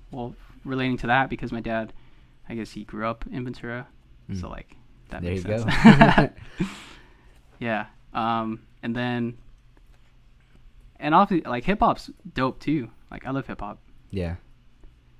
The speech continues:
Speaker 1: But, I don't know. So what, what inspires you to, like, I don't know, if, do you have any, like, inspirations? Not even just music, like, uh, art or, like, books or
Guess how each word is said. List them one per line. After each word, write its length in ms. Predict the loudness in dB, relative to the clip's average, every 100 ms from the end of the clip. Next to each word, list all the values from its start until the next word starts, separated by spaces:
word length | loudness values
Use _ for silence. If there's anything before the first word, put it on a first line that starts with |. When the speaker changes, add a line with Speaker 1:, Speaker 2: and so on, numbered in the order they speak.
| -20 -20 -20 -20 -20 -20 -10
Speaker 1:
But, 220 | -8 -8 -12 -20 -20 -20 -20 -20 -20 -20 -20 -18
I 60 | -12
don't 80 | -12
know. 40 | -12
So 160 | -12 -10
what, 420 | -6 -4 -4 -6 -16 -20 -20 -4
what 200 | 0 0
inspires 560 | -2 -2 -2 0 -2
you 180 | -4 -6
to, 140 | -6 -10
like, 240 | -10 -12 -18 -20 -18
I 60 | -16
don't 80 | -14
know, 140 | -14 -14
if, 80 | -16 -16
do 100 | -8
you 40 | -6
have 80 |
any, 140 | -4 -6
like, 180 | -8 -10
inspirations? 760 | -12 -8 -8 -8 -8 -8 -10 -16 -20 -16 4
Not 120 | 8
even 140 | 8
just 160 | 6 4
music, 540 | 2 2 2 0 -4 -8
like, 240 | -8 -10 -18 -20 -20 -20 -20 -20 -12
uh, 340 | -10 -8 -10 -16 -20 -20 -20 -2
art 320 | 4 6 4 0
or, 220 | -2 -2
like, 220 | -2 -4 -2
books 320 | 0 -2 -6
or 420 | -4 -2 -4 -6